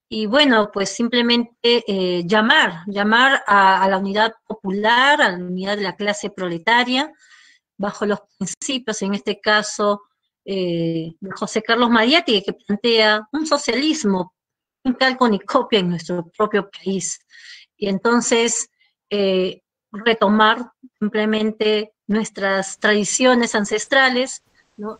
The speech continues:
del colectivismo, de la ayuda mutua, de la solidaridad,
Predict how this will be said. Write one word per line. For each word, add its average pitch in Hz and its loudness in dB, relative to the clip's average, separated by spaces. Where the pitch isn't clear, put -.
del 202 -2
colectivismo, 214 -2
de 196 -4
la 185 0
ayuda 220 2
mutua, 220 4
de 196 -12
la 202 2
solidaridad, 214 2